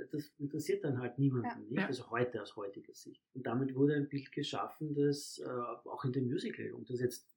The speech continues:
Speaker 1: den Bogen da zurückzufinden, vielleicht transportiert wurde und wird.
Speaker 2: Wenn wir schon beim Musical sind, was, welche Szene kommt als nächstes?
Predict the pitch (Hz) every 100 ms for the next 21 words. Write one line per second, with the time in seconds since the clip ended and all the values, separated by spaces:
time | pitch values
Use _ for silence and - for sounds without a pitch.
0 | - 120 127 127 143 123 - 127 185 -
1 | - 131 110 120 120 123 156 - _ -
2 | 117 117 120 - 185 - - _ 110 120
3 | 123 110 104 - _ 117 - 85 - -
4 | - _ _ 233 226 220 233 220 220 226
5 | 226 202 196 - 208 202 208 - - 220
6 | 254 - 233 220 214 208 208 196 - -
7 | -